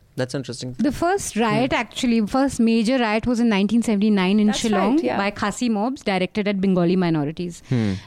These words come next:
Speaker 2: And I think what this really, this incident has brought to light is we talk a lot about Northeasterners being discriminated
Speaker 1: Yeah.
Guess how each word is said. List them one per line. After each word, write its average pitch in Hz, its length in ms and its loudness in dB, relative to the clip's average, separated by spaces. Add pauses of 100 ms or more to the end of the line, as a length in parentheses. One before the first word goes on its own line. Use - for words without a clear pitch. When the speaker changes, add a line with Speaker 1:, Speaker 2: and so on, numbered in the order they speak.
Speaker 2:
And 254 80 -2
I 277 80 2
think 349 260 2
what 240 300 -2
this 311 320 -2
really, 262 380 -2 (200)
this 190 300 -2
incident 233 580 2
has 220 240 -2
brought 190 280 -2
to 226 100 -2
light 190 260 -2
is 233 180 -2 (360)
we 240 100 0
talk 311 220 0
a 330 80 2
lot 226 180 2
about 254 440 0
Northeasterners 214 1000 2
being 202 280 4 (240)
discriminated 196 840 0
Speaker 1:
Yeah. 107 380 0